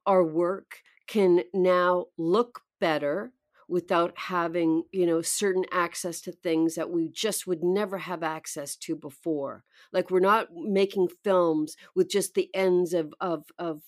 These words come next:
neg-, you know, film reels, because that's all we can afford, and they're kinda crappy.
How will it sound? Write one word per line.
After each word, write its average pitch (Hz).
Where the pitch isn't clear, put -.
neg-, 175
you 196
know, 156
film 185
reels, 165
because 165
that's 165
all 165
we 156
can 160
afford, 139
and 160
they're 151
kinda 151
crappy. 143